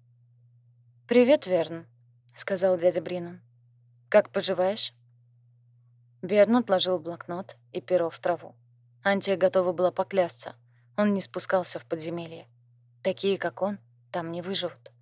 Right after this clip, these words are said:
Она успела повидать достаточно разных людей, чтобы научиться делать выводы. Люди, похожие на этого Верна,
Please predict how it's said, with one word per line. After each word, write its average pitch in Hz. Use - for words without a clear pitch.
Она 220
успела 233
повидать 165
достаточно 170
разных 165
людей, 175
чтобы 185
научиться 180
делать 165
выводы. 160
Люди, 185
похожие 165
на 160
этого 160
Верна, 175